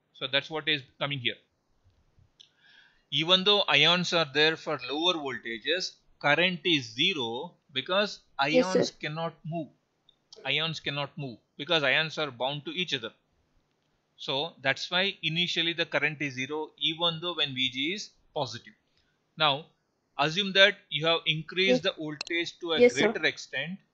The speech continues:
Speaker 1: so that you have electrons
Speaker 2: Yes,
Speaker 1: being
Speaker 2: sir.
Speaker 1: accumulated. Electrons being accumulated. When the electrons are being accumulated, because of this applied voltage,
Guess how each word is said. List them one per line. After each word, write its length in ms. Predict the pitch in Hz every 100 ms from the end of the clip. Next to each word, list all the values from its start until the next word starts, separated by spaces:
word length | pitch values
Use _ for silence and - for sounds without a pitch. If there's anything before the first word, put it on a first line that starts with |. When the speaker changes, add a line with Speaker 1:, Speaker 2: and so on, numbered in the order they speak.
| _ _
Speaker 1:
so 220 | - - 151
that 200 | 170 175 -
you 240 | 127 147
have 280 | 135 151 156 -
electrons 640 | 147 151 175 - 175 175 156
Speaker 2:
Yes, 40 | 135
Speaker 1:
being 180 | 233
Speaker 2:
sir. 140 | - 226
Speaker 1:
accumulated. 580 | 190 170 131 117 107 82 - _ _ _ _ _ _ _ -
Electrons 520 | 131 139 _ 147 135
being 200 | 123 127
accumulated. 540 | 120 - 117 104 - - _ _ _ _ _
When 160 | 135 135
the 160 | 147
electrons 720 | 143 151 180 - 196 190 180 -
are 180 | 156 156
being 260 | 147 160 -
accumulated, 840 | - - 196 165 123 - 127 151 - _ _ _ _ - 120
because 340 | 139 196 196
of 140 | 202 175
this 200 | 185 - -
applied 520 | 143 _ 143 151 175 -
voltage, 600 | 147 127 135 117 -